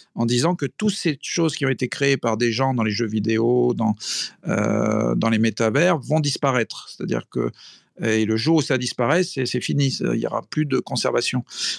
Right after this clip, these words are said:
Donc l'idée, c'était de conserver les, euh, les architectures virtuelles. Puisque même les Japonais ont jeté beaucoup de, ont,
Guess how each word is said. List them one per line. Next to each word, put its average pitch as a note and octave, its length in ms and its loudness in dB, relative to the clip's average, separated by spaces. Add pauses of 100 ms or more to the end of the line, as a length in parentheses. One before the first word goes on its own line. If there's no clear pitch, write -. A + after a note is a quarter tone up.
Donc A2 180 0
l'idée, C3 240 2
c'était C#3 220 -2
de C3 80 0
conserver D#3+ 680 2
les, B2 340 0 (260)
euh, A2+ 240 0
les A2 160 -2
architectures C3 540 -2
virtuelles. B2 420 -4 (1160)
Puisque - 160 -2
même E3 220 4
les C#3+ 80 4
Japonais D3 500 0
ont D#3 100 0
jeté C3 300 -2
beaucoup D#3+ 380 -2
de, B2 580 4
ont, A#2+ 80 -2